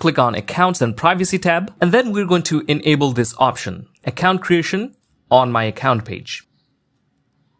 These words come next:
Then we're going to scroll back down and click on Save Changes button to save our progress. Once the setting has been saved, now let's log out of our dashboard and see how the My Account page looks like. Now in the My Account page, we can see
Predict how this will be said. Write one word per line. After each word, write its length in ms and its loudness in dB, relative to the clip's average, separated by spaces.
Then 140 4
we're 180 2
going 100 2
to 60 -8
scroll 280 0
back 220 0
down 220 2
and 120 -4
click 140 -4
on 100 0
Save 240 -2
Changes 280 -2
button 320 -2
to 80 -8
save 340 0
our 160 4
progress. 720 -4
Once 260 2
the 140 -2
setting 360 0
has 240 0
been 220 -2
saved, 480 0
now 200 4
let's 420 -2
log 400 2
out 260 2
of 260 0
our 120 2
dashboard 560 0
and 120 0
see 240 0
how 260 0
the 100 -2
My 200 0
Account 400 -2
page 220 -4
looks 260 0
like. 360 -4
Now 260 2
in 140 0
the 60 0
My 180 -2
Account 380 -2
page, 240 0
we 100 -2
can 180 0
see 480 -4